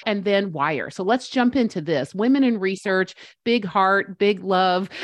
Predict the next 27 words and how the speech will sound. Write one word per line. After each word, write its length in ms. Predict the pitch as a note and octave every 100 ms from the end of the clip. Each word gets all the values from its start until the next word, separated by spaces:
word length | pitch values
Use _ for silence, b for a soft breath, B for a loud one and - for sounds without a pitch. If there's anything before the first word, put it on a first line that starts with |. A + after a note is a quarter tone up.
| D#4
You 160 | G3+ G#3
have 120 | F#3
an 60 |
amazing 480 | F3+ F#3+ G#3 G#3+ G#3+
team 320 | - G#3 F#3
there, 260 | F#3 F3 F3
but 200 | F3 F#3+
tell 240 | - C#4+
everybody 360 | A4 A4 F4+ C4+
a 60 | A3+
little 200 | A3+ A3+
bit 140 | A3+
about 340 | G3+ G3 F#3
the 180 | G3+ F3
origin 460 | G3 F#3+ A3+ A3+ F3+
story, 520 | - F3 E3 E3 E3+
how 220 | - G3 G#3
it 120 | -
came 220 | G#3 F3+
about, 480 | D#3+ E3 D#3 E3 F3
and 200 | G3 E3
why 200 | G3 G#3+
you 460 | D4 E4 D4 C#4
started 400 | B3 - F#3 A#3
this 160 | D3 C#3
passion 420 | - D3 - E3+
project. 500 | D3 F2 - D#2 -